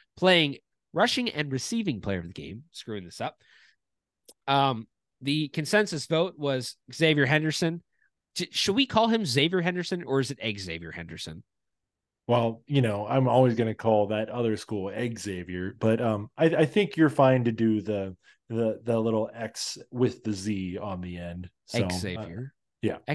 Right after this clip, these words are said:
Speaker 1: Xavier? Okay, Xavier.
Speaker 2: I just call him Hendo Ocho, baby.
Speaker 1: Hendo Ocho. There you go. Fitting
Speaker 2: Or
Speaker 1: name.
Speaker 2: the X-Man, either one. But yeah, I like Hendo Ocho.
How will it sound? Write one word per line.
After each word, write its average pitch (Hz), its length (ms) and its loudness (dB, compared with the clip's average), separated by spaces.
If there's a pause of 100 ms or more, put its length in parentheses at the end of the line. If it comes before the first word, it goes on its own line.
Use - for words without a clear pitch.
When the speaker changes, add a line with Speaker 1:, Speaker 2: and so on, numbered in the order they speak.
Speaker 1:
Xavier? 170 480 -6
Okay, 117 340 -4 (180)
Xavier. 185 400 -2
Speaker 2:
I 143 80 8
just 226 180 4
call 170 140 10
him 139 60 6
Hendo 123 320 8
Ocho, 107 300 2
baby. 90 340 -6 (320)
Speaker 1:
Hendo 277 320 8
Ocho. 233 540 2
There 151 120 0
you 165 120 -2
go. 113 320 -4
Fitting 202 400 4
Speaker 2:
Or 151 80 12
Speaker 1:
name. 175 60 12
Speaker 2:
the 143 140 8
X-Man, 104 540 -2
either 107 200 0
one. 85 320 -10
But 95 180 0 (140)
yeah, 95 180 -6
I 117 80 2
like 131 180 8
Hendo 95 300 -4
Ocho. 87 340 -10